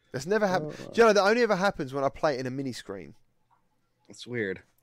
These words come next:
Speaker 1: It never
Speaker 2: Wonder
Speaker 1: happens
Speaker 2: why.
Speaker 1: when I play it full screen, which kinda makes me worried to play anything now. <laughs> I get scared. I thought, "If I get a new G P U, that'll fix that." No, it won't. It, uh, won't.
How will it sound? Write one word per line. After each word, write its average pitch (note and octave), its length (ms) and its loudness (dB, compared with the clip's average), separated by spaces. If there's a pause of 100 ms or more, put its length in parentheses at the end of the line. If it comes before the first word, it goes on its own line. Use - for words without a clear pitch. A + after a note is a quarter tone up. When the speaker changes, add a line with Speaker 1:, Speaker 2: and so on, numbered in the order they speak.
Speaker 1:
It A#2 80 -10
never D3+ 160 -4
Speaker 2:
Wonder - 200 -2
Speaker 1:
happens A#2+ 160 -6
Speaker 2:
why. A2+ 60 -10
Speaker 1:
when A#2 100 -8
I - 40 -20
play A2+ 120 -6
it - 80 -10
full A#2 240 -14
screen, - 380 -16 (600)
which - 200 -20
kinda F3+ 180 -14
makes C#3+ 260 -14
me A2 60 -12
worried G#2+ 340 -8
to - 80 -20
play G#2+ 220 -10
anything A#2 400 -14
now. - 180 -18 (520)
<laughs> - 560 -10
I G3 1080 0
get A#3 220 8
scared. F3+ 500 6 (240)
I G3 120 8
thought, A3 260 10
"If F#3+ 100 -2
I C4+ 40 0
get D4+ 140 2
a C#4 40 0
new A#3+ 120 -2
G F3 220 -6
P D3+ 160 -2
U, E3 80 0
that'll A3 180 -4
fix - 280 -8
that." C#3+ 220 0
No, A#2+ 120 -6
it A2 100 -6
won't. B2 260 -6 (440)
It, - 160 -14
uh, - 80 -16
won't. C#3 160 -4